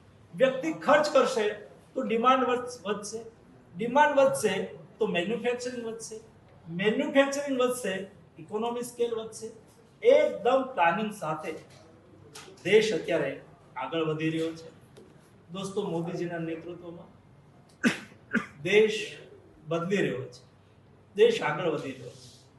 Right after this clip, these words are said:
નવું ભારત બની રહ્યું છે. આ નવા ભારતના નિર્માણ માટે થઈને આ બજેટ મારી દ્રષ્ટિએ ખૂબ મહત્વનું બજેટ છે. એવી રીતે રાજ્ય સરકારનું બજેટ પણ મેં જોયું, બહુ કોમ્પ્રિહેન્સિવ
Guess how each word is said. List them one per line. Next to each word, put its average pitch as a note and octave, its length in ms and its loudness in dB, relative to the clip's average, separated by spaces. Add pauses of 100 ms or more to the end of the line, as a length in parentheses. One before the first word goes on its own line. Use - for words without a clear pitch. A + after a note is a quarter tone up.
(240)
નવું G#3+ 340 6
ભારત F3+ 320 6
બની - 200 -6
રહ્યું - 280 -10
છે. - 140 -20 (680)
આ F3+ 140 -2
નવા F#3 320 8
ભારતના - 560 2
નિર્માણ E3 380 -6
માટે D#3+ 280 -6
થઈને D3 340 -14 (680)
આ C#3 80 -6
બજેટ C#3 540 -4 (640)
મારી D3 240 0
દ્રષ્ટિએ D3 400 -10
ખૂબ C#3 280 -16
મહત્વનું C#3+ 500 -14
બજેટ D#3 340 -10
છે. - 140 -20 (520)
એવી F#3 200 2
રીતે G#3 260 0
રાજ્ય E3 300 -4
સરકારનું F#3 440 -10
બજેટ F#3 320 -12
પણ F#3 160 -12
મેં F3+ 140 -16
જોયું, F3+ 300 -14 (1120)
બહુ F#3+ 220 -4
કોમ્પ્રિહેન્સિવ F3+ 840 -4